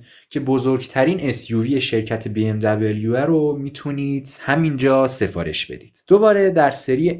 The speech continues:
M از ام تو تا ام فایو حتی می‌تونید ایکس سیکس ام که نسخهٔ اسپورت ایکس سیکس هست رو سفارش بدید. چقدر تلفظ ایکس سیکس سخته.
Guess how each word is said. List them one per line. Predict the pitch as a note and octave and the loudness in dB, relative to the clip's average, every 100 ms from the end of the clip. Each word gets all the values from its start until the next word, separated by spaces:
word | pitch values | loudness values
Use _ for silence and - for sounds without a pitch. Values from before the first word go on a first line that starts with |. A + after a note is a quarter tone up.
| D#3+ D#3+ D3+ | 0 0 0
M | - A2+ | -6 -6
از | G#2+ G#2 - | -6 -6 -8
ام | A2 G#2 G2+ | -6 -6 -4
تو | - D#3+ | 0 0
تا | D#3 D#3 | 2 2
ام | D3+ C#3+ | 2 -2
فایو | - C#3+ C#3+ C#3 C3+ - | 0 4 6 4 -2 -8
حتی | F#3+ G3+ A3+ | -8 -6 -6
می‌تونید | A3+ A#3 A#3+ A#3 - - | -6 -6 -6 -8 -12 -10
ایکس | D3+ D3 | -8 -6
سیکس | - - F#3+ - - A3 - | -6 -4 -4 -2 -2 -2 -2
ام | F#3+ G3+ G3+ | 2 2 2
که | F#3+ D3+ | -4 -4
نسخهٔ | C#3 C3 - G3 G3+ - | -2 -4 -2 -2 -2 -4
اسپورت | C#3 - - F#3+ G#3+ - | -2 -4 0 2 2 -2
ایکس | A#2 A2+ - | -4 -4 -8
سیکس | - A#2+ A2+ - - - _ - | -8 -10 -10 -12 -12 -12 _ -2
هست | C3+ D#3 D#3 - | 2 2 0 -4
رو | D#3 D3 | -2 0
سفارش | D3 G#2+ - E2 D2+ - | 0 -4 -4 -6 -6 -8
بدید. | - - - _ _ _ | -12 -18 -20 _ _ _
چقدر | - C#3 | -6 -4
تلفظ | D#3 A#2+ G#2 F#2+ C3 E3+ A#2+ | -4 -2 -2 -2 -6 -8 -8
ایکس | G#2 - | -8 -8
سیکس | - - D3 - - | -8 -6 -8 -8 -8
سخته. | A#2 A#2 - D2+ | -8 -8 -14 -18